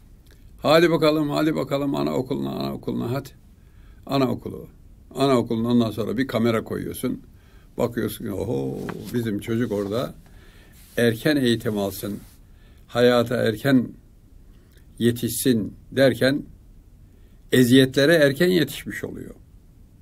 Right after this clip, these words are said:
İlk tahsilinden sonra Ahmet İbni Kemal Paşa rahmetullahi aleyh, merhum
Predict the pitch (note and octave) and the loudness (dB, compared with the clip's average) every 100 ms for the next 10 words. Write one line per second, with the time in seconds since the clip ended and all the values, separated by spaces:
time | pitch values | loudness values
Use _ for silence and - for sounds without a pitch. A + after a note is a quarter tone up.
0 | - - - - - - - - - - | -20 -20 -20 -20 -20 -20 -20 -20 -20 -20
1 | - - - - - - - - - - | -20 -20 -20 -20 -20 -20 -20 -20 -20 -6
2 | A3 - A#3+ F#3 F#3+ F3 D3 C3+ B2+ A#2 | -4 4 6 6 6 6 4 4 4 4
3 | C#3+ F3+ F3+ - - - C#3+ C#3+ D#3 F3 | 4 2 -6 -20 -20 -6 -2 0 2 2
4 | E3+ - C#3+ C3 D3+ D3+ - B2+ D3+ D3 | 0 -2 0 2 2 2 0 2 2 0
5 | - A#2+ A2 F#2+ F2 - - - - - | -2 -4 -2 -6 -6 -12 -20 -20 -20 -20
6 | - - - - - - A2 G2+ G#2 G2 | -20 -20 -20 -20 -20 -12 -10 -8 -8 -10
7 | G2 F#2 F2+ F#2 - F2+ F#2+ F#2+ - - | -10 -8 -8 -10 -10 -4 -2 -4 -8 -20
8 | - - - - - - - - - - | -20 -20 -20 -20 -20 -20 -20 -20 -20 -20
9 | - - - - - - - - - - | -20 -20 -20 -20 -20 -20 -20 -20 -20 -20
10 | - - - - - - - - C3 A#2+ | -20 -20 -20 -20 -20 -20 -14 0 2 4
11 | C3+ C#3 A#2+ | 2 2 0